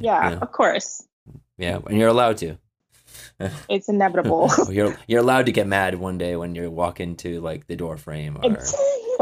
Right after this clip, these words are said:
Speaker 2: <laughs> Yeah. When someone leaves a cabinet door open and you slam your door. Yeah.
Speaker 1: Yes.
Speaker 2: I slammed my, I've, I've slammed my head recently twice into, like,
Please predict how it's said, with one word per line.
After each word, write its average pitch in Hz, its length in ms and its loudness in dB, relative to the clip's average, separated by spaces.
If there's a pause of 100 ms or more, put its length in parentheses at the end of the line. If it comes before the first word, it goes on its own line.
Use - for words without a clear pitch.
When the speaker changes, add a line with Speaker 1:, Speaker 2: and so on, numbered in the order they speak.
Speaker 2:
<laughs> - 20 -18
Yeah. - 880 -2 (800)
When 98 200 -6
someone 98 260 -4
leaves 95 180 -4
a 92 60 -6
cabinet 87 400 -8
door 87 220 -4
open 80 360 -8
and 80 160 -12
you 80 80 -14
slam 80 280 -12
your 80 100 -12
door. 76 300 -10
Yeah. 202 180 0
Speaker 1:
Yes. - 220 -8 (460)
Speaker 2:
I 101 100 0
slammed 110 280 0
my, 104 180 0
I've, 107 280 -2 (160)
I've 107 160 0
slammed 107 260 -4
my 98 120 -2
head 101 200 0
recently 98 440 -4
twice 98 380 -6
into, 85 260 -8
like, 82 180 -8